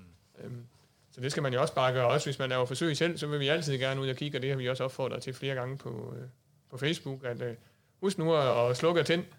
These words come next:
så i en ende eller et eller andet, og tæt på gården, så du kan sidde og se det, når du får en kop kaffe om aftenen, så man holder øje med det. Og så ring, hvis der er noget, der ser mærkeligt ud, eller noget, I synes, der er fedt,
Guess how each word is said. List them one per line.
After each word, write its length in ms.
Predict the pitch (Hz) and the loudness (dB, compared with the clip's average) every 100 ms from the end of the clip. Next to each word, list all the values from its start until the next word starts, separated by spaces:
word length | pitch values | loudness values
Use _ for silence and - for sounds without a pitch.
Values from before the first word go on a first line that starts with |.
| _ _ _ _ _ _ _ | _ _ _ _ _ _ _
så 120 | - | -4
i 140 | 135 139 | -2 0
en 180 | 143 | 0
ende 220 | 139 185 175 | 2 2 2
eller 120 | 139 | 2
et 40 | |
eller 120 | 147 | 0
andet, 200 | 139 156 | -2 -4
og 160 | 156 127 | -4 -2
tæt 140 | 170 | -2
på 100 | - | 0
gården, 300 | 139 175 135 | 2 2 2
så 80 | 127 | 0
du 140 | 127 131 | -2 -2
kan 100 | 127 | -2
sidde 220 | 143 131 123 | -2 0 0
og 60 | |
se 160 | 156 160 | 0 -2
det, 100 | 131 | -2
når 100 | 143 | -4
du 80 | 135 | -2
får 160 | 156 | -2
en 60 | 135 | -2
kop 140 | 123 | -4
kaffe 240 | 143 151 143 | -2 0 0
om 100 | 127 | 0
aftenen, 360 | 156 127 123 | 0 -4 -6
så 80 | 135 | -6
man 140 | 127 131 | -4 0
holder 160 | 131 | 2
øje 120 | 147 | 4
med 160 | 185 160 | 4 2
det. 120 | 160 - - _ _ _ - | 0 -4 -14 _ _ _ -10
Og 100 | 127 | 0
så 140 | 151 | 2
ring, 160 | 151 208 | 2 0
hvis 120 | 143 | -2
der 100 | 147 | 0
er 60 | 147 | 0
noget, 200 | 147 156 | 2 2
der 60 | |
ser 120 | 131 127 | 0 -2
mærkeligt 340 | 139 151 143 | -2 -2 -2
ud, 80 | 147 | -2
eller 220 | 131 117 | -2 -2
noget, 300 | 127 147 147 | -2 0 0
I 100 | 127 | -2
synes, 220 | 139 147 | -4 -6
der 100 | - 117 | -4 -4
er 100 | 117 | -4
fedt, 180 | 156 | -8